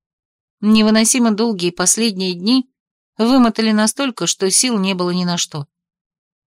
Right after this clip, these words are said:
Я безмерно любила мужа, а теперь еще и сына. Но в тот момент спать я любила куда сильнее.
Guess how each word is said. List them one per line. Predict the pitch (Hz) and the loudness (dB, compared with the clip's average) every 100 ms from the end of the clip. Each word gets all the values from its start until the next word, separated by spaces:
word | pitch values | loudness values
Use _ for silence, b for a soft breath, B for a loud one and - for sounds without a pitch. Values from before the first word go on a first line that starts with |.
| - | -8
Я | 180 214 | 0 0
безмерно | 208 247 247 247 240 214 214 208 | 2 2 4 4 4 2 0 0
любила | 208 190 208 196 185 | -2 -2 0 2 0
мужа, | 180 190 196 185 165 | -2 -4 -4 -2 -4
а | |
теперь | 165 170 214 202 | -4 -4 -2 -2
еще | 190 214 | -2 -2
и | 214 | 0
сына. | - - 185 185 170 _ _ _ _ _ _ 330 | 0 0 -2 -4 -8 _ _ _ _ _ _ -4
Но | 320 285 | 0 2
в | - | 0
тот | 262 254 | -4 0
момент | 240 240 247 214 | 2 4 2 0
спать | - 214 202 - | 0 0 -2 0
я | 190 | 0
любила | 190 180 190 180 | 0 0 0 -2
куда | 175 180 170 | -2 -4 -2
сильнее. | - 170 165 143 127 | 0 -2 -4 -4 -6